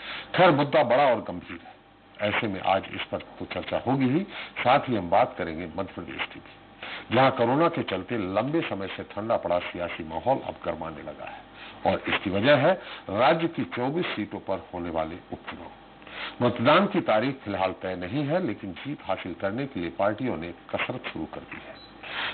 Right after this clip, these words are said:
दलों के नेता अपनी कोटियां बिठाने लगे हैं, कोई इशारों से तो कोई खुलेआम अपनी दावेदारी जताकर। प्रदेश में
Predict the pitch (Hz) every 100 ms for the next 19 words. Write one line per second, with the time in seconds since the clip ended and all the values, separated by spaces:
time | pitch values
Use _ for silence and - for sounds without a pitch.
0 | - 131 180 208 156 117 120 151 160 117
1 | - 101 - 110 113 151 123 90 87 87
2 | 104 104 123 120 151 175 - - - -
3 | - - - - - - - 165 214 170
4 | - 110 113 120 160 165 175 180 220 -
5 | - 120 117 110 107 - 143 151 98 107
6 | - 98 98 82 98 95 95 85 82 -
7 | - - - - - - - - - -
8 | - - 135 185 226 - 202 311